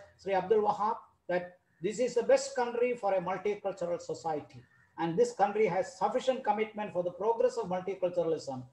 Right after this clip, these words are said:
And we do have a strong base in culture. It is not without surprise, I can say, that we had five thousand years of history, and we had traditional universities like Vikramshila, Takshashila,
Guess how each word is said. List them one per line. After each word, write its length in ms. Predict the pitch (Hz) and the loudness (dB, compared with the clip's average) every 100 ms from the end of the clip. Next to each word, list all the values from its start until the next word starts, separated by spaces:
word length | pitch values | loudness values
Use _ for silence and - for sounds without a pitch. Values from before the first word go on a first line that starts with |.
| - - | -20 -4
And 160 | 175 196 | -2 0
we 120 | 226 | 6
do 120 | 240 | 8
have 220 | 190 214 | 8 4
a 80 | 208 | 0
strong 640 | 185 - - 269 294 294 233 | -6 -4 4 8 8 6 8
base 280 | 226 233 202 | 8 8 4
in 120 | 180 | -4
culture. 460 | 175 175 - 135 - _ _ - | -2 -2 -2 -6 -6 _ _ 0
It 80 | 185 | 4
is 160 | 226 | 4
not 300 | 214 254 285 | 6 4 4
without 320 | 254 254 240 | 4 6 6
surprise, 480 | - 208 214 233 247 | 4 -2 2 6 6
I 100 | 214 | 4
can 200 | 208 196 | -2 -6
say, 320 | - 214 220 - _ _ - | -2 0 0 -2 _ _ -2
that 180 | 185 | -2
we 80 | 185 | 0
had 260 | 190 208 - | 0 0 0
five 220 | 196 214 | -2 0
thousand 320 | 240 240 233 | 2 2 2
years 320 | 220 226 226 | 2 4 2
of 100 | 208 | -2
history, 460 | 180 214 - 233 247 _ _ 185 | -8 -8 -8 -8 -8 _ _ -4
and 140 | 196 | 0
we 80 | 196 | 0
had 220 | 190 180 | 0 0
traditional 400 | 226 254 - 254 | 0 0 -2 0
universities 680 | 226 226 233 226 220 220 - | 2 0 -2 -2 -2 -2 0
like 420 | 185 185 185 - | 2 2 0 -8
Vikramshila, 720 | 180 180 240 - 226 220 220 220 - _ | -8 0 2 2 0 2 2 0 -12 _
Takshashila, 720 | 208 208 240 - 233 220 220 | -6 0 0 2 4 6 4